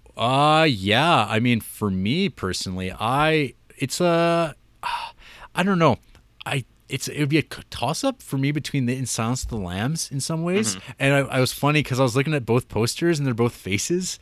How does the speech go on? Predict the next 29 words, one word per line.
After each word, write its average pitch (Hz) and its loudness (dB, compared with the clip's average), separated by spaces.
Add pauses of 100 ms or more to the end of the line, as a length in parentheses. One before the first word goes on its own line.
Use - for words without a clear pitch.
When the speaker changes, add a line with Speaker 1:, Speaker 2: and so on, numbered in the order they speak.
(160)
Speaker 1:
and 120 0
they 117 2
both 123 2
came 127 4 (180)
Speaker 2:
Yeah. 113 4
Speaker 1:
out 127 2
within 131 0
a 117 0
few - -2
years. 110 0 (220)
So, 156 4
I - 6
mean, 151 2 (220)
it 139 -4
kinda 202 2
speaks - 0
to 131 0
also 120 0
maybe 107 2
my 98 0 (120)
taste - -2
of, 95 -4
like, 90 -2
these 90 -4 (380)
late 110 0
eighties, 104 0
early 101 0
nineties 92 -2
movies. 110 -2